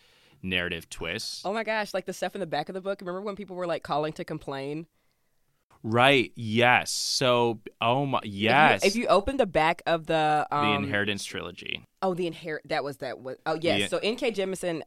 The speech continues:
Speaker 2: does a lot of really fun stuff with books. But yeah, if you open the back of the book, there's, like, all this drawing and stuff on
Speaker 1: Yeah.
Speaker 2: it. That's her drawing as one of the characters. But,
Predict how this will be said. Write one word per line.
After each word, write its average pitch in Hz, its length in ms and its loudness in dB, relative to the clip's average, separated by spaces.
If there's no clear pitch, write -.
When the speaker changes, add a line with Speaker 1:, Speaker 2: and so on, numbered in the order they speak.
Speaker 2:
does 143 500 -2
a 143 120 -4
lot 135 180 -2
of 139 140 -8
really 131 240 -10
fun 123 260 -12
stuff - 240 -12
with 95 140 -14
books. - 260 -14
But 156 100 -10
yeah, 151 120 0
if 156 120 -6
you 165 80 -10
open 175 140 -4
the 170 60 -4
back 151 160 -4
of 165 60 -12
the 160 60 -12
book, 160 140 -8
there's, 156 160 -4
like, 156 140 -8
all 139 100 -4
this 147 160 -10
drawing 143 420 -4
and 147 80 -8
stuff 147 220 -10
on 147 160 0
Speaker 1:
Yeah. 165 160 4
Speaker 2:
it. - 60 6
That's - 140 -6
her 180 260 0
drawing 151 560 -2
as 143 120 -4
one 147 140 -8
of 151 60 -8
the - 80 -12
characters. 143 440 -8
But, 131 260 -8